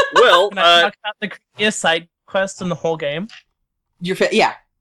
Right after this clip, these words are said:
Speaker 3: There you go.
Speaker 2: So, I don't know how you get to it, 'cause it was really hard. But, so, on the Storm Coast, there's this cabin. And then, if you look, un-, like, if you're in the cabin, it looks like a perfectly normal cabin.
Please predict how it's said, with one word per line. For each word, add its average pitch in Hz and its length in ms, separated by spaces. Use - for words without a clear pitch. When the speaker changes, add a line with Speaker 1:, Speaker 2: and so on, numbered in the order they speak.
Speaker 3:
There 175 100
you 160 60
go. 135 80
Speaker 2:
So, 214 340
I 190 100
don't 208 300
know 233 140
how 220 160
you 190 140
get 160 320
to - 180
it, 110 200
'cause 139 140
it 147 40
was 156 160
really 170 160
hard. 113 400
But, 165 240
so, 170 240
on 170 180
the 170 100
Storm 208 340
Coast, - 500
there's 156 240
this 156 160
cabin. 147 520
And 170 220
then, 160 440
if - 180
you 175 100
look, 190 360
un-, 208 380
like, 175 320
if 165 220
you're 165 100
in 196 180
the 269 80
cabin, 175 400
it 233 60
looks 285 200
like 370 100
a - 100
perfectly 170 520
normal 139 500
cabin. 127 500